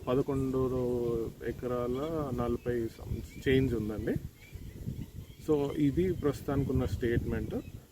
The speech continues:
దాన్ని ఆక్యుపై చేయడం కోసము కట్ట తెంపడము అట్లా రెండు మూడు, టూ ఇయర్స్, త్రీ ఇయర్స్ బ్యాక్ జరిగింది.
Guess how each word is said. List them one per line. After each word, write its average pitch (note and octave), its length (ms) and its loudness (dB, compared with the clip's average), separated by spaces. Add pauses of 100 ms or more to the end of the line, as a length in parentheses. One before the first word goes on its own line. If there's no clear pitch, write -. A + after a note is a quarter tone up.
(200)
దాన్ని D3+ 720 6
ఆక్యుపై C#3+ 560 4
చేయడం C#3+ 400 6
కోసము D3 1000 0
కట్ట B2+ 140 0
తెంపడము A#2+ 840 0
అట్లా C3 220 -4
రెండు B2+ 240 2
మూడు, B2+ 220 0
టూ B2+ 260 4
ఇయర్స్, A#2+ 360 2
త్రీ A#2 160 0
ఇయర్స్ A2 240 0
బ్యాక్ A#2 240 -4
జరిగింది. A#2 500 2